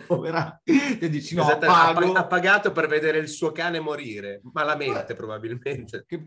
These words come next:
Speaker 1: che poi è, a me suona anche un po' fake perché, cioè, nello Utah io me li immagino tutti con la pistola nella fondina, no? E quindi chiami uno e dici, "Eh, il tuo cane sta male, lo ucciderai", e te dici, "Lo ammazzo io."
Speaker 2: Boom! <laughs>
Speaker 1: <laughs>
Speaker 2: Colpo in testa.
Speaker 1: Non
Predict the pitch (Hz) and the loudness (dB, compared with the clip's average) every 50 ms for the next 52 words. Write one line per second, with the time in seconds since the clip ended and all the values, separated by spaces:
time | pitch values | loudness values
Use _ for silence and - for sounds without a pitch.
0 | - - - 196 190 - - 339 359 359 269 - 156 151 143 - - 170 165 156 | -14 -12 -10 -10 -8 -4 -4 -2 0 0 0 -2 -4 -6 -8 -6 -4 -2 0 2
1 | 170 247 302 320 277 175 170 - - - 147 139 143 151 156 160 156 160 180 180 | 2 2 2 2 2 0 -2 -4 -4 -4 -2 0 2 2 2 0 0 -2 -4 -6
2 | 165 - 185 175 - - 208 220 262 269 - - - - 165 143 - - 139 131 | -4 -4 -6 -6 -4 -2 -2 0 0 -2 -6 -8 -8 -6 -6 -6 -6 -4 -4 -4
3 | 123 123 127 127 - 160 135 131 135 139 143 139 156 156 156 170 202 220 220 196 | -4 -4 -6 -8 -6 -4 -2 -2 -2 -2 -2 -2 -2 0 0 0 -2 -2 0 0
4 | 180 180 190 196 185 165 147 127 135 131 127 127 120 113 120 131 131 123 139 135 | 0 0 0 -2 -2 -4 -4 -2 -2 -2 -2 -2 -2 -4 -4 -6 -6 -6 -8 -10
5 | - 160 156 151 135 127 127 - - 131 120 - - - 135 127 127 123 127 131 | -10 -10 -6 -4 -4 -4 -4 -6 -10 -12 -12 -10 -6 -4 -2 0 0 0 0 0
6 | 127 117 - - - 123 120 120 113 123 123 117 117 113 117 120 120 120 120 123 | -2 -4 -6 -8 -8 -8 -6 -4 -4 -2 -2 -2 -2 -4 -2 -2 -2 -2 -2 -4
7 | 123 - 160 160 160 160 151 135 127 127 - - - 151 151 151 156 160 165 175 | -4 -4 -2 -2 0 0 0 0 -2 -2 -6 -6 -4 -2 -2 -2 -2 -2 -2 -4
8 | 180 165 139 147 160 156 160 180 190 190 170 160 156 156 160 180 180 175 156 135 | -4 -6 -6 -8 -10 -6 -4 -4 -2 -2 -4 -6 -8 -6 -4 -4 -4 -2 -4 -8
9 | - - 147 156 160 165 165 160 151 139 135 135 139 139 135 - 143 147 156 143 | -8 -6 -4 0 0 2 2 2 2 2 0 0 -2 -4 -6 -6 -4 -4 -4 -4
10 | 139 160 170 170 - 127 131 127 - 131 135 139 135 131 143 151 151 151 135 127 | -2 -2 -2 -2 0 -2 -6 -6 -6 -6 -4 -2 -2 0 0 0 -2 -2 -2 2
11 | 165 190 202 208 180 160 143 139 135 127 139 - - 160 160 - - 185 185 269 | 4 6 6 6 6 4 2 2 0 0 0 0 0 -2 -2 -2 -2 0 2 2
12 | 285 262 - - 208 - - - 285 156 - - 143 147 139 127 120 175 - - | 2 2 4 6 6 6 6 4 2 0 0 0 0 0 0 0 0 -2 -4 -6
13 | 131 110 - 160 160 175 170 | -8 -4 0 2 2 4 2